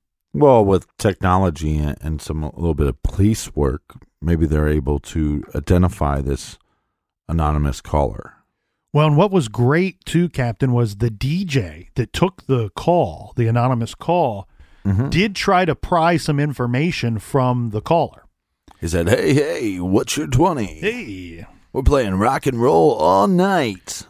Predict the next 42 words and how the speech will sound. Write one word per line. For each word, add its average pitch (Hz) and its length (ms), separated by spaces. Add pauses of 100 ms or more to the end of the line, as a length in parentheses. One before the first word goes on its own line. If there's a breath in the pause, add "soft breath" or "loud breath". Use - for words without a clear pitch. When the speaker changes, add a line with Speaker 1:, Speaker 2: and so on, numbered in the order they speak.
Speaker 2:
W 156 380
N 175 380
B 113 200
C. 87 400
Speaker 1:
W 104 420
N 165 380
B 160 240
C. 123 480 (680)
Speaker 2:
So 185 480
they 185 200
interview 190 640
the 135 100
D 151 260
J 147 540
and 135 160
they 139 80
talk 160 260
with 151 140
anybody 147 400
that 127 180
they 131 140
can 127 160
talk 127 300
to 131 260
at 120 300
the 110 320
radio 139 400
station. 92 480
Speaker 1:
His 90 160
name 87 180
was 71 220
Rock 78 260
and 78 140
Roll 80 180
Ralph. 73 540 (280)
Speaker 2:
And 147 440
they 185 200
said 226 380
that 185 220
the 165 160
anonymous 185 500
caller, 180 600